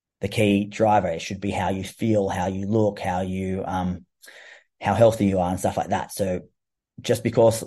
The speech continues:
let's say you're wei-, you weigh sixty kilos and you take creatine and you're sixty-two,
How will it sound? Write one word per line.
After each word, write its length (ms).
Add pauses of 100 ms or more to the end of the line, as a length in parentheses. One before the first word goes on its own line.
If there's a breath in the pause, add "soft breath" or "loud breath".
let's 180
say 120
you're 300
wei-, 200
you 180
weigh 140
sixty 280
kilos 420
and 200
you 60
take 280
creatine 480
and 200
you're 420
sixty-two, 800